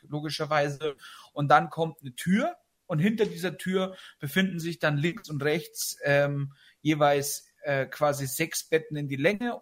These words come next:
und diese sechs Betten in die Länge, dann nochmal jeweils zwei nach oben. Das heißt also,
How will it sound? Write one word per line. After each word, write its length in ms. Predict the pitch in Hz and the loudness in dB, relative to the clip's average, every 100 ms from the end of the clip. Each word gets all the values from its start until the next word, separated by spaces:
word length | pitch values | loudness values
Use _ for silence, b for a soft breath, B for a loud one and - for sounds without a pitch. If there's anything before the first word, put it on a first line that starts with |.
| - | -8
und 160 | 156 - _ _ _ _ | -8 -10 _ _ _ _
diese 220 | 165 156 147 | -6 -4 0
sechs 360 | 156 151 - | 0 0 0
Betten 300 | 160 156 160 | 0 0 -2
in 140 | 139 135 | -4 -4
die 80 | |
Länge, 400 | 135 151 175 185 185 B B - | 0 0 2 -2 -2 B B 6
dann 220 | 151 156 | 6 6
nochmal 440 | 156 143 147 147 135 | -4 -2 0 -2 -2
jeweils 440 | 143 147 139 - | 0 0 0 -4
zwei 300 | - 139 143 | -2 2 2
nach 220 | 143 131 - | 0 -4 -6
oben. 240 | 135 127 | -10 -8
Das 240 | 123 - - | -10 -12 -14
heißt 140 | - 156 | -8 -4
also, 280 | 147 156 | -2 -4